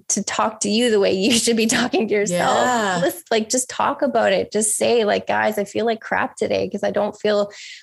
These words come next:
Speaker 1: like I deserve the good things." And, um, I lost my train of thought, but yeah, so talk about it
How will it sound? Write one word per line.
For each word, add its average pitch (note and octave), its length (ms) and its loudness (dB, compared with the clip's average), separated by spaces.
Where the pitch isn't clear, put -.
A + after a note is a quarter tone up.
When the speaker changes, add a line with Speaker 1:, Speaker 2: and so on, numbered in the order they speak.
Speaker 1:
like G3+ 280 2
I G3 120 0
deserve G3 680 0
the F#3 80 -2
good F#3+ 240 0
things." F#3+ 580 -2
And, G#3 540 0
um, G#3 760 0
I G3 60 -4
lost F#3 260 0
my G3 80 0
train F#3 220 -2
of F3+ 80 -4
thought, - 260 -2
but - 100 0
yeah, F#3+ 220 2
so A3 180 0
talk A3+ 320 -2
about A#3 300 4
it A3+ 280 0